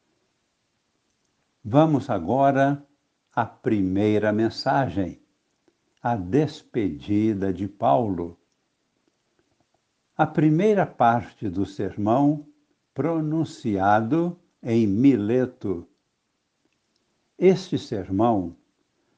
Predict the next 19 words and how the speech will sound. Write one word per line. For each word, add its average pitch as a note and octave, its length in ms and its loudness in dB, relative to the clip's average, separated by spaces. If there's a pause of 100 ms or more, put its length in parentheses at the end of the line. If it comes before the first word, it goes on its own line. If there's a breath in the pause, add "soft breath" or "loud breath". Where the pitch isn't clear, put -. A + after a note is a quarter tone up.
(160)
foi C3+ 140 4
proferido B2+ 960 -2
por - 320 -8
Paulo A#2 680 0 (720)
perante A2 960 0
os G#2+ 280 -2
anciãos A2+ 1160 -4 (420)
da G2 200 -4
cidade G#2+ 720 0
de A#2+ 280 -2
Éfeso, D3+ 840 -2 (800)
que D3 180 2
foram B2+ 560 -2
convocados A2+ 1500 -2
por F3 320 -8
Paulo C#3 640 2 (640)
para A#2+ 320 0
irem C#3+ 600 0 (340)
até B2 920 -2